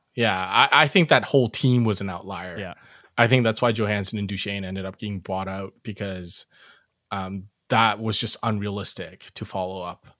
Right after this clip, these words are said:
Speaker 2: Yeah.
Speaker 1: And I think Forsberg is not a hundred point player, but I think he is a point per game player.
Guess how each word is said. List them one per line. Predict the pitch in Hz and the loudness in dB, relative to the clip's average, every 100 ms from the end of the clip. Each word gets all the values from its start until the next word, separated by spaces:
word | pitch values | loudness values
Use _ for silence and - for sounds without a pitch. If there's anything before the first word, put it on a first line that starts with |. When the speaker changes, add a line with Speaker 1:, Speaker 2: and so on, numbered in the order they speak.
| _ | _
Speaker 2:
Yeah. | - - _ _ 87 - | -20 -20 _ _ _ -6
Speaker 1:
And | 110 104 101 101 101 98 - | -2 -2 -2 -4 -6 -10 -2
I | 123 | 0
think | 123 156 139 - | 2 2 2 -4
Forsberg | - 131 123 131 | -2 0 0 0
is | 110 98 | 0 -2
not | 101 131 | 0 0
a | 156 | 0
hundred | 165 180 - | -2 -2 -6
point | 175 180 | -10 -6
player, | 185 180 196 196 | -2 0 0 -2
but | 156 123 | -2 0
I | 117 | 0
think | - 139 135 131 - _ _ | -2 -4 -4 -8 -18 _ _
he | 127 123 | 0 2
is | 120 | 2
a | |
point | 110 139 127 | -2 -4 -4
per | 120 | -6
game | 107 98 | -6 -8
player. | - 90 78 - | -8 -10 -10 -18